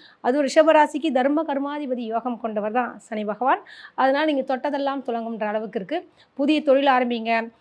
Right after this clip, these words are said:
இப்ப மே-, அது அன்மா-, அன்மேரிடா இருக்கவங்களுக்கு, "என்னடா அது திருமணமே ஆகலையே" அப்படின்னு ரொம்ப கவலைப்பட்டிருப்பீங்க. ஏன்னா ஜென்ம குரு வேற இப்ப இருந்திருக்கு.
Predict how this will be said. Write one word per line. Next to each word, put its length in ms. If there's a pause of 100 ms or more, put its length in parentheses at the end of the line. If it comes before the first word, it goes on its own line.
(220)
இப்ப 180
மே-, 260
அது 460
அன்மா-, 480
அன்மேரிடா 460
இருக்கவங்களுக்கு, 440
"என்னடா 280
அது 160
திருமணமே 400
ஆகலையே" 400
அப்படின்னு 260
ரொம்ப 60
கவலைப்பட்டிருப்பீங்க. 680
ஏன்னா 120
ஜென்ம 300
குரு 180
வேற 120
இப்ப 160
இருந்திருக்கு. 500